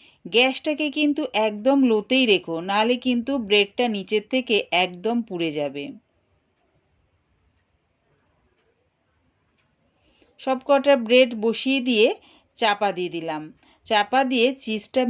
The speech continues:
মেল্ট হবার অপেক্ষায় রইলাম। দেখো চিজটা কিন্তু মেল্ট হতে শুরু করে দিয়েছে। যখন দেখবে চিজটা বেশ মেল্ট হয়ে গেছে, তখন চাপাটা খুলে আমি ব্রেডগুলো নামিয়ে নিচ্ছি।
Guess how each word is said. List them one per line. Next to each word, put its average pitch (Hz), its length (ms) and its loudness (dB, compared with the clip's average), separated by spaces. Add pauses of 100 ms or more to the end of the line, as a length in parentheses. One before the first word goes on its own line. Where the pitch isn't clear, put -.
মেল্ট 214 280 -2
হবার 226 360 2 (100)
অপেক্ষায় 185 580 -4
রইলাম। 151 380 -4 (1500)
দেখো 190 380 -2
চিজটা 208 420 -6
কিন্তু 254 380 0
মেল্ট 196 360 -2
হতে 208 320 0
শুরু 190 280 -4
করে 165 260 -4
দিয়েছে। 156 480 -8 (1500)
যখন 254 400 2
দেখবে 254 340 4 (120)
চিজটা 233 380 0
বেশ 226 320 2
মেল্ট 214 340 2
হয়ে 233 240 6
গেছে, 233 320 2 (160)
তখন 190 340 -2
চাপাটা 190 500 0
খুলে 220 420 0
আমি 196 220 0 (100)
ব্রেডগুলো 180 520 0 (120)
নামিয়ে 160 380 -2
নিচ্ছি। 151 360 -10